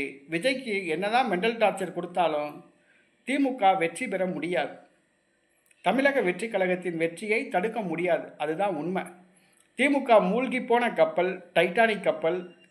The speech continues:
ரெண்டாயிரத்தி இருபத்தி ஆறில் திமுகவுக்கு முடிவுரை எழுத போது நாம் தமிழர் கட்சியும் தமிழக வெற்றி கழகமும் தான் முடிவுரை எழுத போகுது.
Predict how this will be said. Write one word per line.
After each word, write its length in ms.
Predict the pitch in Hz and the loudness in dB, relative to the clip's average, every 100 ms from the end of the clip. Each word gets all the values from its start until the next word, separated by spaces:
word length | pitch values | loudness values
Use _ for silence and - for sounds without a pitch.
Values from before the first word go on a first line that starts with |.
| - | -4
ரெண்டாயிரத்தி 520 | 160 262 277 285 277 | 2 6 6 4 2
இருபத்தி 480 | 220 196 226 226 202 | 2 4 2 0 4
ஆறில் 460 | 160 175 180 170 170 - _ _ _ _ _ _ _ _ _ _ _ _ _ | 6 6 2 -2 -6 -12 _ _ _ _ _ _ _ _ _ _ _ _ _
திமுகவுக்கு 720 | 247 311 277 240 214 208 202 | 2 2 2 6 4 4 0
முடிவுரை 440 | 175 190 240 226 175 | 0 0 2 4 4
எழுத 240 | 185 220 | 4 2
போது 720 | 220 175 160 165 170 170 - - _ _ _ _ _ - | 2 0 2 0 -2 -6 -16 -20 _ _ _ _ _ 0
நாம் 280 | 160 254 269 | 2 2 0
தமிழர் 300 | 220 190 180 | 0 0 0
கட்சியும் 640 | 170 175 175 196 220 - | -2 0 0 0 -4 0
தமிழக 420 | - 190 180 165 | 0 2 2 2
வெற்றி 280 | 151 156 233 | 0 -2 -4
கழகமும் 460 | 214 175 165 165 | -2 0 -2 -4
தான் 260 | 165 185 190 | -2 -2 -2
முடிவுரை 440 | 165 180 196 185 | -4 -2 0 0
எழுத 220 | 151 165 170 | 0 0 0
போகுது. 360 | 143 131 131 | -2 -6 -10